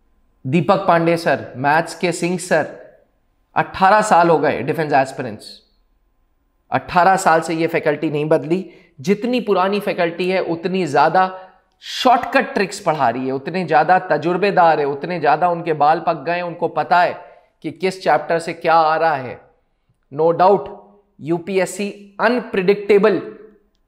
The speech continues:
ऑर्गेनाइजेशन है, कुछ प्रेडिक्ट नहीं कर सकते, लेकिन इसके बावजूद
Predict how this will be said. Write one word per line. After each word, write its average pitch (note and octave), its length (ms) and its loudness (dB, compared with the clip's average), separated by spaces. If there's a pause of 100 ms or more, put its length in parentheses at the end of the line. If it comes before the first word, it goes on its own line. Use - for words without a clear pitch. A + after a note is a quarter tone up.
(160)
ऑर्गेनाइजेशन D3+ 800 0
है, A#2 400 -14
कुछ A#3 180 -2
प्रेडिक्ट F#3 420 -2
नहीं E3 120 -4
कर C3+ 140 2
सकते, B2 320 -8
लेकिन D3+ 240 -4
इसके D#3+ 260 -2
बावजूद D3+ 640 2